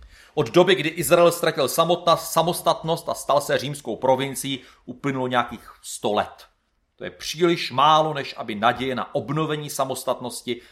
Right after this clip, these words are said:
nedřímala v každém druhém. A potud z toho jejich hosana vůbec nezní ten původní smysl, tedy zachraň, spas.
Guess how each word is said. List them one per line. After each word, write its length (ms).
nedřímala 720
v 80
každém 420
druhém. 420
A 80
potud 340
z 40
toho 200
jejich 340
hosana 840
vůbec 540
nezní 420
ten 280
původní 540
smysl, 360
tedy 340
zachraň, 800
spas. 800